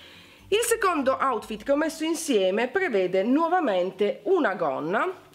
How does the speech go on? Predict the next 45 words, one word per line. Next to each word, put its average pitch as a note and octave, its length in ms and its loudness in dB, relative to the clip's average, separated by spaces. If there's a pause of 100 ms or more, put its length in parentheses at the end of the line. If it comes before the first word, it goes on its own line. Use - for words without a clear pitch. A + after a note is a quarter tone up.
e A#3+ 80 0
quindi B3 280 0
secondo B3 380 -2
me G3 300 -4
un A#3 160 0
buon C4 220 2
modo A3+ 220 0
per G#3 100 -2
incorporare A3+ 640 0
il F#3+ 100 -2
trend G#3 360 -2
dei F3+ 140 0
colori A3+ 380 0
neutri E3+ 720 -2
e E3+ 340 0
dei D#3+ 140 -4
colori G3 420 0
del, E3+ 300 -2
ehm, D#3+ 340 -4
della F3+ 240 0
terra D#3+ 640 -4
è - 120 -6
quello E3 240 0
di F3+ 80 0
scegliere F#3 340 0
una F3 140 -2
gonna G#3+ 460 0
o E3+ 80 -2
dei E3+ 180 -8
pantaloni. E3+ 840 -4 (1040)
Questa F#4+ 260 0
volta G#3+ 300 0
però C4 360 0
una D4 240 0
tonalità C#4 440 -2
diversa A#3 540 -2
di G3+ 100 -6
beige, F#3 720 0
eh, G#3 240 0
quasi G#3+ 480 -2
più G3+ 640 2
tendente G#3+ 480 0
al G3 140 0
marrone, F#3 840 -2
e G4 260 -4